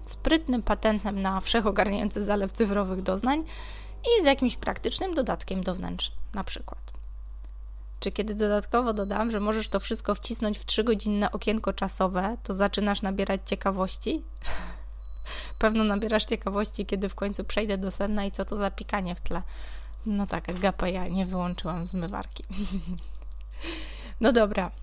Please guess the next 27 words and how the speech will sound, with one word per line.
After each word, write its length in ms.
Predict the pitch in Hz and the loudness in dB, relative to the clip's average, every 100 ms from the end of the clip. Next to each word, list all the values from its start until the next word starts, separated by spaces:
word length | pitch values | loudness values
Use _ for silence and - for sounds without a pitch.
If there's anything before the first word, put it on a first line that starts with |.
| - - - - | -10 -12 -10 0
<clears throat> 560 | 269 233 208 - - - | 4 6 4 -2 -10 0
Prowadzę 500 | 226 254 330 294 254 | 4 8 8 8 4
nietuzinkowe 840 | 226 226 214 196 190 - 233 220 | 2 2 0 0 0 4 6 4
warsztaty 500 | 196 185 - 190 190 | 2 -2 -2 -2 -2
rękodzieła. 600 | 185 175 180 - 180 - - - - - - - - - - - - - - | -2 -2 -2 -2 -2 -2 -4 -10 -10 -12 -12 -12 -12 -10 -10 -10 -12 -12 -8
Wiem, 420 | 202 247 277 220 208 | 4 10 10 10 2
że 300 | 214 208 208 | 6 6 6
znacie 360 | 220 - 302 | 4 4 4
mnie 140 | 294 285 | 4 4
od 120 | 285 | 4
innej 260 | 254 247 | 4 4
strony, 520 | 247 - - 175 165 185 - - - - - - | 2 -2 -2 -2 -2 -4 -8 -12 -12 -12 -12 -4
ale 340 | 220 226 247 226 - | 4 6 6 2 4
po 100 | 254 | 4
przesłuchaniu 580 | - 262 262 240 220 220 | 4 0 2 4 4 2
wszystkich 380 | - - 226 - | -2 -2 -2 -2
odcinków 600 | - - 196 - 220 240 | -2 0 0 0 0 4
dotarło 460 | 247 349 339 214 | 6 8 8 6
do 180 | 185 175 | 2 0
mnie, 360 | 175 196 233 262 | 0 -2 -2 -2
że 500 | 226 214 226 233 269 277 | 0 4 4 4 0 -4
nie 180 | 240 294 | 0 2
powiedziałam 520 | 311 302 220 196 220 | 2 4 6 4 4
o 60 | 269 | 2
najważniejszym. 800 | 311 339 370 427 233 - 196 208 - - | 2 4 4 2 0 -2 -4 -6 -8 -6
Właściwie 300 | - - 277 | -4 0 2
najważniejszym, 920 | 269 254 254 240 294 302 - 202 202 | 2 6 4 4 4 2 2 0 -2